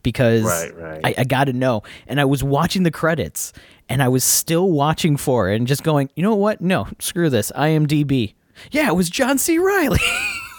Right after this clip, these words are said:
Speaker 2: Yeah, man, I thought that was funny. Uh, <laughs> yeah, he says, "Yes, I'm the guy. Now get behind the line."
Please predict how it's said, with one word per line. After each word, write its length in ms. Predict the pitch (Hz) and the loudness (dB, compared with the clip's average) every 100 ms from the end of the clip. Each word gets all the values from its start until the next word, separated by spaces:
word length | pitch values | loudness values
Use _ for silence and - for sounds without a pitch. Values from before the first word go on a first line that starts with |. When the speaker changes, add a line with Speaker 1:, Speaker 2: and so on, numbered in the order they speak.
| - 1017 1047 960 906 906 807 807 _ _ _ _ _ _ _ _ _ _ | -20 -20 -20 _ _ _ _ _ _ _ _ _ _ _ _ _ _ _
Speaker 2:
Yeah, 240 | - 90 82 | -2 0 0
man, 240 | 82 82 90 | -4 -2 -2
I 40 | |
thought 240 | 90 90 | 2 2
that 120 | 90 85 | 2 0
was 200 | 80 - | -2 -4
funny. 460 | - 85 80 78 - | -2 -2 -2 -6 -10
Uh, 500 | 87 85 85 85 90 85 | -2 0 2 2 0 0
<laughs> 1200 | 143 - - 104 - - - - - 113 - - | -2 -2 -8 -10 -12 -20 -20 -20 -14 -14 -12 0
yeah, 160 | 104 | 4
he 80 | 95 | 4
says, 300 | 98 107 90 | 4 2 2
"Yes, 200 | 117 123 | 2 2
I'm 200 | 113 120 | 0 -2
the 80 | 113 | -2
guy. 340 | 104 113 107 | 2 2 2
Now 140 | 92 95 | -2 -6
get 200 | 151 139 | -6 -2
behind 320 | 131 127 123 | 0 0 -2
the 60 | 110 | -4
line." 460 | 113 110 95 78 | -4 -4 -4 -8